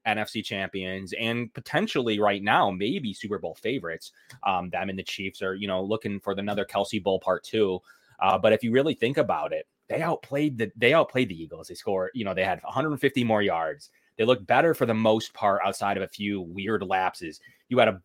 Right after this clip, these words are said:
a few strange calls that could have affected the game either way. Um, you know, we don't,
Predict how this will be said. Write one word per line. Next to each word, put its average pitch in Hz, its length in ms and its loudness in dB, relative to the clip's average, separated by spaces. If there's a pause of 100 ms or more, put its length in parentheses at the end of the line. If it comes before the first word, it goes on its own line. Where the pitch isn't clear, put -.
a 123 120 0
few 165 200 -6
strange 143 600 2
calls 123 360 4
that 101 140 -4
could - 100 -6
have - 80 -12
affected 101 380 -4
the 98 80 -4
game 101 240 -4
either 92 260 -4
way. 87 400 0 (320)
Um, 90 240 -2
you 98 80 -4
know, 95 80 -2
we 98 80 0
don't, 98 160 -2